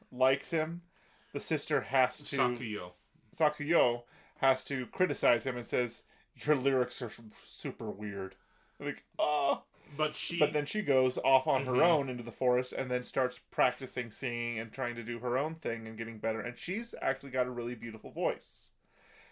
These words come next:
Speaker 1: And then Saki's like, uh, Sa-, <coughs> Saki finds her and then asks if she can s-, practice with her.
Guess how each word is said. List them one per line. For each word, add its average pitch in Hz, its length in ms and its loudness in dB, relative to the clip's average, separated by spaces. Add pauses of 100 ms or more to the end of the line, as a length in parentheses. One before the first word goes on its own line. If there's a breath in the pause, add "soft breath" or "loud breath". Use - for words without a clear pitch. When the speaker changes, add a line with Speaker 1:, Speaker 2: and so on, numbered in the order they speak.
(140)
Speaker 1:
And 131 120 -4
then 139 140 -2
Saki's 170 460 0
like, 139 380 0 (160)
uh, 135 180 2
Sa-, 208 160 6
<coughs> 208 80 0
Saki 185 400 4
finds 131 420 0
her 117 280 -4 (600 soft breath)
and 131 100 -4
then 139 200 2
asks 143 420 -2
if 143 100 -4
she 147 200 -8
can 143 180 -4
s-, - 160 -12 (100)
practice - 400 0
with 151 200 -2
her. - 180 -8